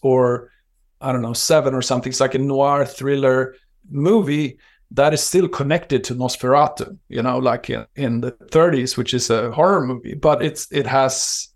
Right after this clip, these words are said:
a relation. And I think in the same way here, we, we very much used, I think, paintings as, like, visual references and, um, for, for sort of the different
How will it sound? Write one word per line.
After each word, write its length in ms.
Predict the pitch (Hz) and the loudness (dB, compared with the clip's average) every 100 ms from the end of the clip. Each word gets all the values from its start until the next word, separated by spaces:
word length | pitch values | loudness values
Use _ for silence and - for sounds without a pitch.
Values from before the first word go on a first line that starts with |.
| _ _ _ _ - | _ _ _ _ -4
a 60 | |
relation. 560 | 131 131 165 160 - 123 | -2 2 0 0 -2 -2
And 120 | 135 | 0
I 80 | 143 | -2
think 220 | 143 139 | -2 -4
in 80 | 135 | -2
the 60 | 127 | -2
same 240 | 147 147 | 0 0
way 140 | 131 | 0
here, 340 | 117 - 156 135 | -2 -2 0 0
we, 320 | 135 131 - _ _ _ _ _ _ _ _ - | -2 -4 -8 _ _ _ _ _ _ _ _ -4
we 120 | 165 | 0
very 200 | 160 208 | 4 6
much 300 | 226 175 - | 6 4 0
used, 420 | 160 151 147 - - | -2 -2 -2 -4 -4
I 40 | |
think, 300 | 143 147 139 | -2 -2 -4
paintings 720 | - 156 160 131 117 110 - - | -2 -2 0 2 0 0 -4 -2
as, 380 | 127 - - 135 | 0 0 -2 -2
like, 160 | 110 | -2
visual 320 | 131 160 120 | 2 2 2
references 800 | 123 117 123 120 113 120 110 - - - | 0 0 -2 -4 -2 -2 -2 -4 -8 -8
and, 320 | 131 120 113 | -4 -4 -2
um, 300 | 117 117 120 - _ _ _ _ _ - | 0 0 -2 -10 _ _ _ _ _ -6
for, 260 | - 127 | 0 0
for 220 | - 127 | 2 0
sort 180 | 117 127 | 2 2
of 220 | 117 117 | 0 -2
the 100 | - | -4
different 680 | 131 131 - 113 117 - - | 0 0 0 -2 -2 -8 -12